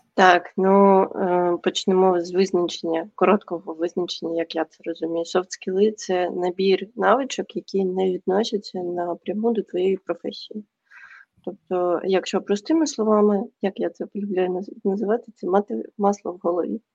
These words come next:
в цілому. Е, софт-скіли, вони не можуть бути, е, оцінені якось,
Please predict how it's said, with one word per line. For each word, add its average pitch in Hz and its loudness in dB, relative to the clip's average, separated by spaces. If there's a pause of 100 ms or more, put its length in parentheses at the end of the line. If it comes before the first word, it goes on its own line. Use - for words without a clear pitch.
в - -20
цілому. 214 -4 (800)
Е, 190 2
софт-скіли, 226 6
вони 202 6
не 185 2
можуть 202 4
бути, 185 -2
е, 175 -2 (680)
оцінені 254 0 (140)
якось, 180 -4